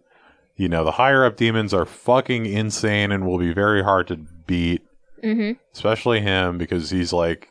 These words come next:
Speaker 1: you know, he can regenerate and all this stuff. So it's like, well, he, and he's not even the leader.
Speaker 2: Yeah.
Speaker 1: How hard will the leader be to beat?
Speaker 2: <laughs>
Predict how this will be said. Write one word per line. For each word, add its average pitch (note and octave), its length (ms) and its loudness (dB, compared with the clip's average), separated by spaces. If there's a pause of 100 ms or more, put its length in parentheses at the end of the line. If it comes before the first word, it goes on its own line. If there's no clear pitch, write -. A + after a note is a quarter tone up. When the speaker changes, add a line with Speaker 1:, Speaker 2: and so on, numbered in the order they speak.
Speaker 1:
you F2+ 140 -8
know, D#2+ 160 -6
he E2 140 -6
can E2+ 100 -10
regenerate G2 480 0
and F2 80 -4
all E2 100 0
this D#2+ 160 -8
stuff. D#2+ 280 -4
So E2+ 140 -4
it's - 120 -8
like, E2 320 -4 (640)
well, C3 440 4
he, A#2+ 200 0
and B2 120 -2
he's G3+ 200 6
not C3+ 200 4
even C#3+ 160 2
the E3+ 100 4
leader. A3+ 640 4
Speaker 2:
Yeah. F#3+ 400 2
Speaker 1:
How D3+ 520 4
hard D#3+ 260 2
will E3 100 0
the E3 80 2
leader F#3 380 6
be G#2+ 300 2
to G2 80 0
beat? F#2 340 0 (240)
Speaker 2:
<laughs> - 120 -6